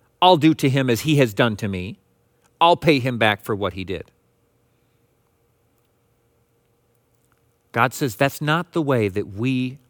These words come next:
are to live. Matthew five, forty-three and forty-eight says, "You have heard it said, 'You shall love your neighbor and hate your enemy.' But I say to you, love your enemies. Bless those who curse you. Do good to those who hate you. And pray for those who spitefully use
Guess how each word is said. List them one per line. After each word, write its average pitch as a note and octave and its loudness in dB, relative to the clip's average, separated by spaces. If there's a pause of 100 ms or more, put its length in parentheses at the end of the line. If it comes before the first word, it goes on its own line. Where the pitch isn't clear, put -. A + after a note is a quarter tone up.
(140)
are G#2+ -4
to - -12
live. F#2 -8 (640)
Matthew B2 -2
five, A#2 -4 (180)
forty-three C3 -6
and A#2+ -10
forty-eight A#2 -4
says, G#2 -4
"You F3+ -2
have F3+ 6
heard A#2+ 2
it G2+ -6
said, F#2 -2 (320)
'You B2+ -8
shall B2+ -4
love A#2 0
your A2+ -2
neighbor A#2 0
and G#2+ -4
hate G#2 -6
your A#2 -4
enemy.' F#2 -6
But G#2 0
I F3 6
say C3 0
to G#2+ -4
you, F#2+ -6 (320)
love E3 2
your B2 0
enemies. A#2+ -6 (460)
Bless F#3 2
those A2 -2
who A#2 -12
curse - -6
you. E2+ -10 (300)
Do E3+ -2
good E3 4 (240)
to B2 -6
those B2+ 2
who G#2+ -8
hate A#2 -4
you. E2 -12 (220)
And C3 -6
pray G#3 2
for B2+ -6
those G#2 -2
who A2+ -12
spitefully A2 -4
use G2 -8